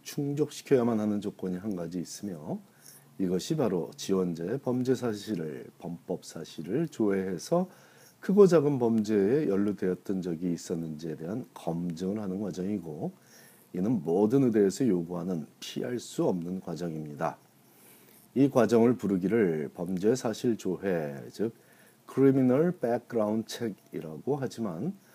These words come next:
꼭 살인, 강도, 폭행, 마약 판매 등의 중범죄에 연루되었는지만을 조사하는 것은 아니고 음주운전, 절도,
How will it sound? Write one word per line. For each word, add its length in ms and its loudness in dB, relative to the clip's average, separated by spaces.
꼭 300 2
살인, 680 -4
강도, 640 -2
폭행, 760 0
마약 380 -2
판매 640 -2
등의 380 2
중범죄에 840 6
연루되었는지만을 1400 0
조사하는 500 -8
것은 240 -10
아니고 600 -8
음주운전, 1080 0
절도, 720 -2